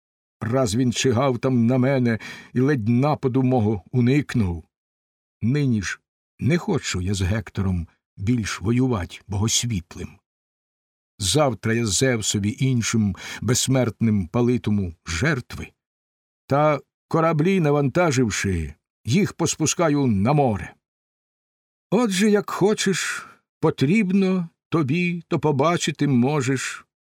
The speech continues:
як Гелеспонтом на рибу багатим у досвіта рано рушать мої кораблі з веслярами на тесаних лавах.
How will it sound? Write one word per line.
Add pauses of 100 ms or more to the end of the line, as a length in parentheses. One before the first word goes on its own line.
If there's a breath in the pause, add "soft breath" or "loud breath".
як
Гелеспонтом (160)
на
рибу (120)
багатим
у
досвіта
рано (440 loud breath)
рушать
мої
кораблі (400)
з
веслярами (440)
на
тесаних
лавах.